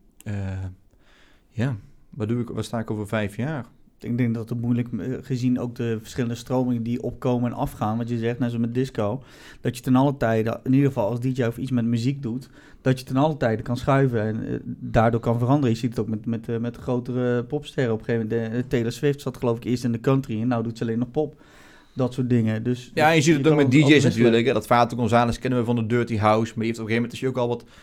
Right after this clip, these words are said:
Speaker 1: andere house gaan draaien. Eh, misschien dat hij ook wel een beetje toch ec-, eclectischer is gegaan. Misschien zelfs wel een beetje bubbeling is gaan draaien, omdat urban,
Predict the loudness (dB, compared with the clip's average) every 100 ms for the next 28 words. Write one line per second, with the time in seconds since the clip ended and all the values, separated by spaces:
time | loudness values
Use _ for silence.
0 | -20 -20 -8 0 0 4 6 6 4 -2
1 | 0 2 4 4 2 0 0 0 0 -2
2 | -4 -4 -4 2 2 4 2 2 0 0
3 | -4 -8 -6 -6 -6 -10 -4 2 2 2
4 | 0 -2 -4 -6 -6 -2 0 0 -6 -2
5 | 0 2 0 0 -2 -2 -2 -2 2 2
6 | 2 -2 -4 -6 -6 -2 0 0 -4 -8
7 | -4 -2 0 -2 -4